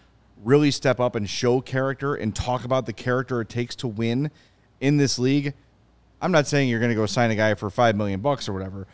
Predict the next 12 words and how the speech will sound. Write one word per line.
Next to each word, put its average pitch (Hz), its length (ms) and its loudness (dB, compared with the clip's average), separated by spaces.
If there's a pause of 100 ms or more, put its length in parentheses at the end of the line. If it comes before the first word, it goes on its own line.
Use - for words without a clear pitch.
(240)
but 135 100 2
a 135 60 4
guy 131 260 4
like 139 300 0
Tyler 123 340 2
Johnson, 107 540 -4
towards 123 260 -4
the 139 60 2
end 147 100 2
of 156 80 0
his 170 140 -2
career, 151 460 -2